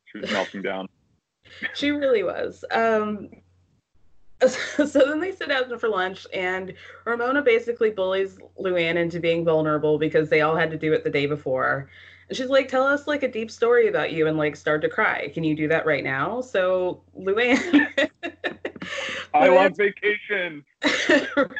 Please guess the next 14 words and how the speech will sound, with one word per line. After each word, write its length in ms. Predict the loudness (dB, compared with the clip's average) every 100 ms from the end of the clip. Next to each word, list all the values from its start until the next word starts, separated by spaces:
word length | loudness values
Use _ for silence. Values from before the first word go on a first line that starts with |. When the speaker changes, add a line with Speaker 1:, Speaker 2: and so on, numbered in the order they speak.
| -2
Speaker 2:
Exactly. 720 | -2 -2 -4 -4 0 0 0 -4 -18 -16 -16 -4
Um, 440 | 0 2 0 0 -4 -2
Luann 800 | 2 4 4 2 0 -2 -4 -8 _ _ _ _ -8 0
basically 440 | 0 2 2 2
says 300 | 2 0 2
that 640 | 0 2 2 2 0 -4 -8 -8
her 160 | 0 2
admission 380 | 2 -2 -4 -6
was 120 | -2
that 320 | 0 0 -4 -10
she 420 | -10 -6 -6 -4
really 280 | 0 0 0
wanted 280 | 0 -2
to 140 | -4